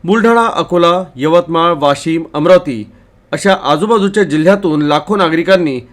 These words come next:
यात सहभाग नोंदवला होता. तर या आयोजनाच्या तयारीसह या कार्यक्रमादरम्यान हजारो मुस्लिम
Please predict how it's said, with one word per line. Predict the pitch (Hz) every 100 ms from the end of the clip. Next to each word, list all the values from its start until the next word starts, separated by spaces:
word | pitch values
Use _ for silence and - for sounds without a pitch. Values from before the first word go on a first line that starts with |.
| -
यात | 151 180
सहभाग | 190 180 156 160 143
नोंदवला | 139 131 127
होता. | 117 113 - - _ _ _ _ -
तर | 165
या | 160
आयोजनाच्या | 170 151 156 165 170 190 180
तयारीसह | 156 165 190 190 175 180 196 - _ _ -
या | 180 202
कार्यक्रमादरम्यान | 175 175 196 196 165 170 202 147 123 117 - -
हजारो | 175 180 233 247
मुस्लिम | 196 190 190 202